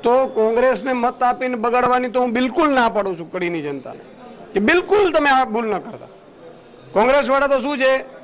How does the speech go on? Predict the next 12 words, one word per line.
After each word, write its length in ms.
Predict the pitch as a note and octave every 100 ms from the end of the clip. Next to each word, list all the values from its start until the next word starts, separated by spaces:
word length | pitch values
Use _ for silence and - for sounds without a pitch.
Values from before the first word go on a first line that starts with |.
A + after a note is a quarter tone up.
| A#3
એક 120 | A#3
બીજા 280 | A#3+ C4 C4+
પણ 140 | C4+
એક 120 | C4
પૂર્વ 240 | A#3+ C4 C4
મુખ્યમંત્રીઓ 640 | B3+ G#3 B3+ B3+ B3 B3
દર 200 | A#3+ B3+
વખતે 240 | B3+ A3
પાર્ટીઓ 380 | A#3 A#3+ G#3+ B3
લઈને 200 | B3 A#3
આવી 140 | A#3 A3
જાય. 180 | A3